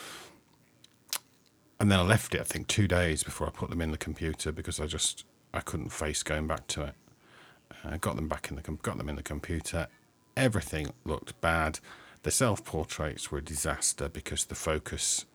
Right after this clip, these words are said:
had, had, had just been wrong. Uh,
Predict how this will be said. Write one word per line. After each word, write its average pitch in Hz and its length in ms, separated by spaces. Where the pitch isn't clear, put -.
had, 73 220
had, 69 200
had 78 180
just - 280
been 73 220
wrong. 71 360
Uh, 71 300